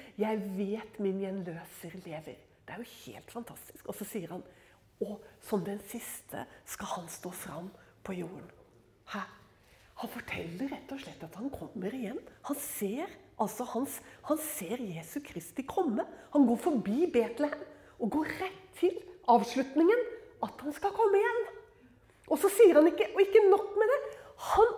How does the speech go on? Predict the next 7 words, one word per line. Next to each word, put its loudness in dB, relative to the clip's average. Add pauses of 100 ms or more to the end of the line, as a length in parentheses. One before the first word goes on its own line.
(160)
også 8
beskriver 8
oppstandelsen. 8 (680)
Ikke 10
bare 8
skal 6 (140)
han 10